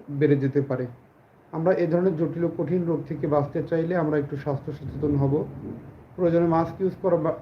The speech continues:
কে স্বাভাবিক প্রক্রিয়া হচ্ছে বাড়িয়ে দেব এবং বিশুদ্ধ পানি পান করব। আমাদের খাদ্যাভ্যাস কিছু পরিবর্তন করব। অ্যান্টিঅক্সিডেন্ট সমৃদ্ধ কিছু বিশেষ খাবার আছে, যেমন লেবু, মাল্টা, কমলা, এই সমস্ত খাবারগুলো বেশি বেশি গ্রহণ করার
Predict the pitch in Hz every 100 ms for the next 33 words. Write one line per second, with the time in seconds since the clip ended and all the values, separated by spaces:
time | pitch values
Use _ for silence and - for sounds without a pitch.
0 | - - 127 - - 170 165 151 156 160
1 | - 139 151 160 156 147 156 156 156 185
2 | 220 - - - - - - 165 165 165
3 | 165 - - - - - 139 185 185 170
4 | 165 170 156 151 156 170 240 - - -
5 | - - - 156 160 165 160 - 160 165
6 | 165 170 160 170 160 165 - 170 170 147
7 | 160 - - - - - - 165 160 180
8 | 170 - 180 170 175 165 156 151 165 156
9 | 160 - 160 151 160 160 156 160 165 220
10 | - - - - - - - - - 151
11 | 156 156 175 156 156 147 160 160 160 151
12 | 156 165 160 147 160 147 - - 147 147
13 | 147 196 156 139 147 143 135 143 139 156